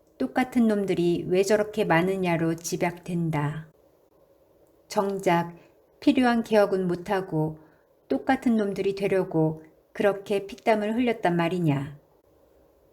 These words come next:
현 정권에 대한 판단은 시간이 지나가야 정확히 할 수 있는 것이지만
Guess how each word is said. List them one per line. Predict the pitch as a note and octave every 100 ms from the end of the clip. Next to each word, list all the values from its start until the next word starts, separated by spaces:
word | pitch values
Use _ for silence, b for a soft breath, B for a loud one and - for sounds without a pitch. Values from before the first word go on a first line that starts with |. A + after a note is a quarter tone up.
| _
현 | - B3+ A#3+
정권에 | A3 G3 G#3+ G#3+ G#3
대한 | F#3+ F#3+ G3
판단은 | A#3 G#3+ F#3+ E3 D#3+ E3+ b b b b _
시간이 | - C4+ B3+ A#3 A3+
지나가야 | - G3+ G3+ F#3 F3 F3+ F3+
정확히 | F#3+ F#3+ G3 G3
할 | A3 A#3
수 | A3+
있는 | F#3+ F#3
것이지만 | F3+ E3+ - - D#3 D3+ D3